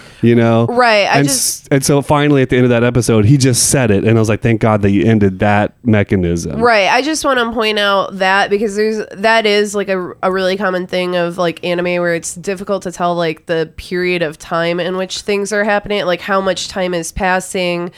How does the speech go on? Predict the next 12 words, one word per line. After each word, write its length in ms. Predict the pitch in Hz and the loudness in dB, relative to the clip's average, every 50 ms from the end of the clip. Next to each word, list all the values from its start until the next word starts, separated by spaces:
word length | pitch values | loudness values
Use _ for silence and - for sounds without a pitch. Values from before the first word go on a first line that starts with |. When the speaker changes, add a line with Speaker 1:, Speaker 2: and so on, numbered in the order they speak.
| - - - - - - - | -20 -20 -20 -20 -20 -12 -4
Speaker 2:
And, 200 | - 180 180 180 | -2 -2 0 0
like, 340 | 180 175 175 175 165 165 - - | 0 0 0 0 0 -2 -4 -6
why 260 | 180 175 180 185 185 | -4 -2 0 0 0
do 120 | 180 190 | 0 0
these 240 | 180 180 185 185 - | -2 -2 -4 -4 -6
people 280 | - 214 190 - 180 175 | -8 -8 -8 -6 -6 -6
seem 240 | 165 - 190 175 175 | -6 -4 -4 -4 -4
so 260 | 170 - 190 175 175 | -4 -2 0 0 0
close 580 | 170 - - 196 175 175 175 175 175 170 - - | -2 -4 -2 0 2 2 2 0 0 -2 -4 -4
after 340 | 170 165 - - 175 165 170 | -6 -6 -4 -4 -4 -4 -2
they 160 | 165 165 165 160 | -2 -2 -2 0
met 480 | 170 175 170 170 165 165 156 - - | 0 0 2 2 2 2 0 -2 -6